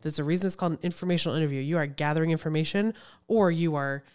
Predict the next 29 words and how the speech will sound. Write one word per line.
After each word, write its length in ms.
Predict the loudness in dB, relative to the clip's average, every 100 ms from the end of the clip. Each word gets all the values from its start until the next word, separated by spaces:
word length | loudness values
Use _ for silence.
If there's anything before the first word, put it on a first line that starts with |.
| _
giving 380 | 0 2 4 2
information 380 | 2 0 -2 -2
to 100 | -2
that 80 | -4
person 280 | -4 -4
about 400 | -4 -2 0 0 -4
you 440 | -6 -4 0 0
so 220 | 0 -2
that 320 | -2 -4 -8
down 260 | -8 -4 0
the 100 | 2
road 440 | 4 6 4 2 -2
they 100 | -2
can 180 | -2
make 140 | -2 -2
decisions 500 | -2 -2 0 0 0
with 280 | 0 2 0
you. 120 | -2 -4 -4
E-, 140 | -4 0
either 240 | 2 4 6
way, 160 | 6
this 260 | 4 0 0
informational 540 | 0 2 2 2 2
interview 320 | 2 2 2 2
is 160 | 0
an 60 | 0
exchange 420 | 0 2 2 2
of 120 | 0
information 680 | -2 -2 -2 -2 0 2